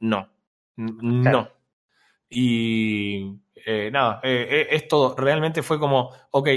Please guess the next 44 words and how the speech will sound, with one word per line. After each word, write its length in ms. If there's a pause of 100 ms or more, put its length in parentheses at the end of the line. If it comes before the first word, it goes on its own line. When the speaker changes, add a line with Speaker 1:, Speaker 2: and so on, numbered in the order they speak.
(100)
Speaker 1:
lo 220
terminé 560
y 40
lo 120
desinstalé 400
y 20
pasé 240
lo 80
siguiente. 600
Y 280 (840)
ahí 140
terminó, 800 (460)
eh, 580 (220)
Rick 280
and 120
Morty 260
para 260
P 100
C. 200 (720)
Speaker 2:
Rick 240
and 100
Morty 180
para 180
P 80
C. 180 (580)
Eh, 360
yo 100
lo 140
que, 120
yo 140
me 80
acuerdo 220
que 60
cuando 520 (220)
vos 120
me 100
dijiste 260
que 80
lo 60
ibas 140
a 60
jugar 300
a 80
este, 340